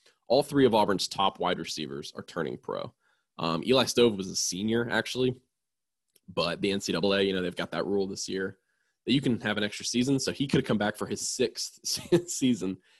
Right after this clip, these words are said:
at Auburn. Um, he's been there a really long time 'cause he got the medical red shirt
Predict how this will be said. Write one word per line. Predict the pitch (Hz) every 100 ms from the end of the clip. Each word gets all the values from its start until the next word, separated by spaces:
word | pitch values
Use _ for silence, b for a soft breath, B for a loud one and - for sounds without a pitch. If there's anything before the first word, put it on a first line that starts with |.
| b
at | - 101
Auburn. | 85 90 82 87 123
Um, | - 90
he's | 98
been | 101 117
there | 110 98
a |
really | 92 107
long | 98 98
time | - 92 92
'cause | 95
he | 90
got | 98
the | 95
medical | 98 92 -
red | - 87 90
shirt | 90 90